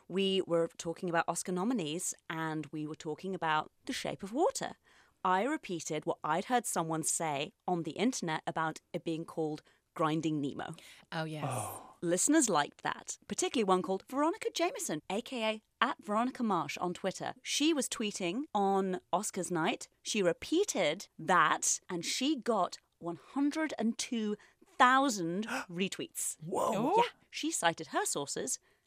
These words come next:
Speaker 1: as me having heard it from someone else. <laughs> She also got a lot of hate for people
Speaker 3: Why?
Speaker 1: saying she was pretending it was her own joke. It was not. She never
Speaker 2: She
Speaker 1: did.
Speaker 2: cited her sources.
Speaker 1: So
Speaker 3: She
Speaker 1: shout
Speaker 3: was like, "No, Carly
Speaker 1: Yeah.
Speaker 3: pretended it was her own joke."
Speaker 1: Exactly. <laughs>
Speaker 3: <laughs>
Speaker 1: Uh,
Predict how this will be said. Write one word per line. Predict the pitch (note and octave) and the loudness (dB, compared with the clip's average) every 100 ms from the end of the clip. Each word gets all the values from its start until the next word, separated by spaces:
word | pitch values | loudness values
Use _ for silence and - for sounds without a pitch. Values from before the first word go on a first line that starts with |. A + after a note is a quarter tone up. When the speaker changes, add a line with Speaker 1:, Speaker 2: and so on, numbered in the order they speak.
| - | -8
Speaker 1:
as | E3 D#3+ | -4 2
me | F#3 | 4
having | F#3 F#3 F#3 | 6 4 4
heard | F3 F3 | 4 4
it | - _ - | 2 _ -8
from | F#3+ | -4
someone | E3+ F3 D#3 | 2 2 2
else. | - - - - | 0 0 0 0
<laughs> | - - - - - A3 B4 - - - - - | -6 -8 2 4 8 8 6 4 -2 -2 -2 -4
She | - F#4+ | 0 2
also | G#4 | 2
got | E4+ - | 4 6
a | D#4 | 8
lot | F#4 | 8
of | G#4 G#4+ D5+ | 6 4 4
hate | - - - - | 4 -4 -10 0
for | E4+ E4 - - - | 4 4 0 -14 0
people | - E4 | 4 6
Speaker 3:
Why? | F4 | 6
Speaker 1:
saying | D#3+ E4 | 6 4
she | D#4 D#4+ | 4 0
was | E4 | -2
pretending | D#4 - D#4 D4 | -4 0 4 4
it | D4 | 2
was | C#4+ | 2
her | D4 | 4
own | D4+ D4+ | 6 4
joke. | F4+ F#4+ - - | 2 -2 -2 2
It | C4+ | 2
was | G#3 B3+ | 2 0
not. | C#5+ - | 0 -2
She | - | 0
never | G4 G4+ | 2 2
Speaker 2:
She | - | 4
Speaker 1:
did. | C5 A#3 | 6 6
Speaker 2:
cited | - G#3 G3+ A3+ | 2 -2 -2 -4
her | B3+ | -6
sources. | C4 F#4 A4 - | -4 -6 -6 -4
Speaker 1:
So | F4+ | -4
Speaker 3:
She | - - | -2 2
Speaker 1:
shout | B3 | 2
Speaker 3:
was | G#3+ | 4
like, | G#3+ F#3 | 2 2
"No, | C4+ E3 | 2 2
Carly | - B3 C#4+ | 0 2 2
Speaker 1:
Yeah. | |
Speaker 3:
pretended | C#4 G#3+ G#3 A3+ | 2 0 0 0
it | |
was | C4 - | -2 -2
her | - A#4 B4 | 2 6 8
own | - | 8
joke." | - - E5 G#5 | 6 2 4 2
Speaker 1:
Exactly. | - C#5 - D#4+ A4 G3 - | 4 6 8 10 8 8 8
<laughs> | D4+ - - | 8 8 -6
Speaker 3:
<laughs> | - - - - _ - - - D#3+ - - | -6 -8 -20 -20 _ -14 -10 -6 -8 -8 2
Speaker 1:
Uh, | - E4+ | 8 10